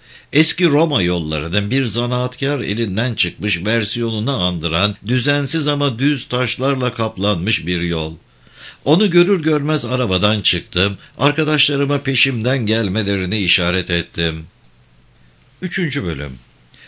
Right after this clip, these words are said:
Yol dik bir eğimle aşağı iniyordu. Yağmurda kaygan olurdu. Ama o gün hava sıcak ve kuruydu.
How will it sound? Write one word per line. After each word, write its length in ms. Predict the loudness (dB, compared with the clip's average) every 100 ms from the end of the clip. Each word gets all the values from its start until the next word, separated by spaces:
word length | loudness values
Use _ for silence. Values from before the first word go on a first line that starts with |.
| -4
Yol 320 | 4 4 4
dik 200 | 0 -2
bir 120 | -2
eğimle 360 | 2 2 2 -2
aşağı 420 | -2 -2 0 0
iniyordu. 420 | 0 0 -2 -2
Yağmurda 560 | 0 0 0 0 0 -2
kaygan 380 | 0 0 0 0
olurdu. 580 | -2 -4 -6 -4 -6 -8 -16 -8
Ama 200 | 0 2
o 100 | 2
gün 140 | 0 0
hava 280 | 0 -2 -2
sıcak 460 | -2 0 0 0
ve 120 | -4
kuruydu. 680 | -2 -6 -4 -4 -4 -6 -8